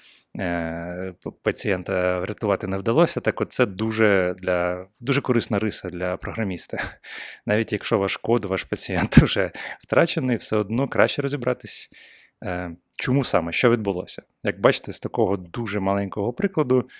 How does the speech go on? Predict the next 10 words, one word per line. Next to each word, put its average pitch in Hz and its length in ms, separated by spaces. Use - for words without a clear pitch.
е, 85 280
можна 101 340
розкопати 101 580
дуже-дуже 98 560
багато 92 680
різних 92 400
особливостей, 92 760
як 90 200
працює 107 320
браузер 123 480